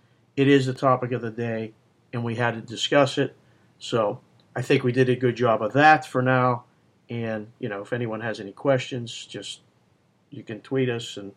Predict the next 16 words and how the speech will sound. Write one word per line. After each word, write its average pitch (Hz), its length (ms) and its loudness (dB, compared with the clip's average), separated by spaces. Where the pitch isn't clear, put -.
try 117 160 -6
to 110 80 -6
contact 117 580 -4
us 123 180 -6
that 127 260 0
way, 120 200 2
and 107 120 -4
we'll 107 160 -8
see - 240 -6
what 110 140 -8
we 120 120 -4
can 117 140 -12
come - 180 -8
up 117 220 -2
with. 110 240 -6
But 110 240 -4